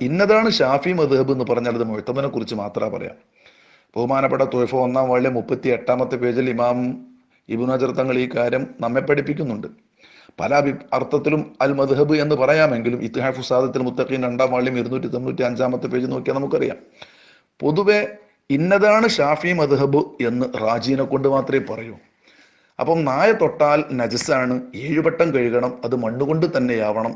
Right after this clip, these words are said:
എന്നുള്ളതാകുന്നു ഷാഫി മദ്ഹബ്. ഷാഫി മദ്ഹബിൽ രചിക്കപ്പെട്ട കിതാബുകളാണെന്ന് കരുതി അവയിൽ കാണുന്നതെല്ലാം ഷാഫി മദ്ഹബ് എന്ന് ഉയർത്തി കാണിക്കപ്പെട്ടുകൂടാ എന്നർത്ഥം.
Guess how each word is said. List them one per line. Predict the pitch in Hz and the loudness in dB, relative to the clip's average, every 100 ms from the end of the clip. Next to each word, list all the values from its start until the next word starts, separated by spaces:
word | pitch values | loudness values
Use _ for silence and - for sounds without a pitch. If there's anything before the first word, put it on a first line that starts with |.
| 110 | -6
എന്നുള്ളതാകുന്നു | 113 139 156 123 113 110 117 139 | -4 0 2 2 2 0 -2 -4
ഷാഫി | 143 104 107 - | -4 -4 -6 -4
മദ്ഹബ്. | 113 110 98 85 90 127 117 - _ _ - - _ _ _ _ _ - - - - | -4 -4 -6 -8 -4 -2 -2 -4 _ _ -20 -20 _ _ _ _ _ -20 -20 -20 -10
ഷാഫി | - 127 135 156 | -4 -2 2 2
മദ്ഹബിൽ | 160 160 165 165 165 | 4 4 4 4 4
രചിക്കപ്പെട്ട | 147 147 165 156 156 | 2 2 2 2 2
കിതാബുകളാണെന്ന് | 160 143 147 151 156 156 156 151 156 156 | 0 -2 2 2 2 2 4 4 4 2
കരുതി | 139 139 147 | 0 0 2
അവയിൽ | 135 123 151 139 | 2 2 2 2
കാണുന്നതെല്ലാം | 139 143 147 123 120 135 156 | 0 0 0 0 2 2 2
ഷാഫി | 147 113 131 156 | 0 0 0 0
മദ്ഹബ് | 185 185 190 190 | 0 4 4 4
എന്ന് | 208 143 139 | 2 0 0
ഉയർത്തി | 120 117 139 | -2 -2 -4
കാണിക്കപ്പെട്ടുകൂടാ | 117 117 113 123 104 156 117 - | -4 -4 -4 -4 -6 -6 -4 -2
എന്നർത്ഥം. | 64 - - | -2 -4 -8